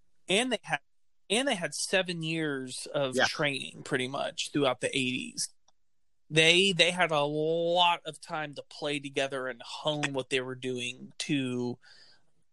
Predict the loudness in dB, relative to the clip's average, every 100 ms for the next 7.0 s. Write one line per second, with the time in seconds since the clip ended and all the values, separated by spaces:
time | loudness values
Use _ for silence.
0 | _ _ 0 4 4 4 2 2 -2 -2
1 | 0 0 2 -2 -4 -8 -4 -4 -4 -8
2 | -14 -18 -20 _ -20 -20 -20 -20 _ -20
3 | _ _ _ _ _ _ _ _ _ _
4 | _ _ _ _ _ _ _ _ _ _
5 | 2 4 4 2 0 2 2 0 -8 0
6 | 0 0 -2 0 -2 0 2 4 4 2